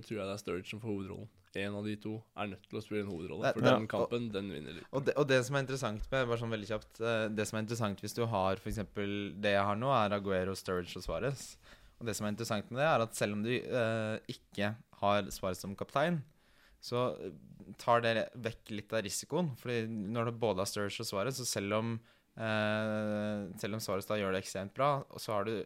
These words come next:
Speaker 2: Sturridge som på en måte kan veie opp, så du kan ta risikoen da med å for
Speaker 3: Mhm.
Speaker 2: eksempel ha Aguero som kaptein, men hvis du har Sturridge og Suarez, så går du ikke glipp av så mye poeng
Speaker 3: Nei.
Speaker 2: uansett. Så det er en interessant taktikk.
Speaker 3: Det er
Speaker 2: Så
Speaker 3: artig.
Speaker 2: det er det jeg tenkte på. Jeg har jo sittet og,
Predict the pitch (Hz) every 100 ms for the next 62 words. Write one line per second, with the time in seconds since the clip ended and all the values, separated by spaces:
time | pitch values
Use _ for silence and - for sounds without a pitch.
0 | - - 98 95 - 101 - 104 98 -
1 | 98 107 98 101 139 - 107 - 104 -
2 | 95 95 - - - 123 139 101 90 135
3 | 123 123 98 - 101 104 98 - 95 92
4 | - - - 117 101 95 98 101 107 98
5 | 95 107 104 101 - 107 98 104 104 -
6 | 90 120 110 110 107 98 92 117 107 95
7 | 107 - 110 104 90 95 101 123 123 -
8 | - - - 104 131 147 - _ - -
9 | - - 110 113 123 131 123 113 107 123
10 | 123 175 - 127 185 147 135 127 101 120
11 | 135 139 127 131 143 110 - 110 107 107
12 | 107 110 110 113 101 107 101 110 117 -
13 | 85 - 98 98 98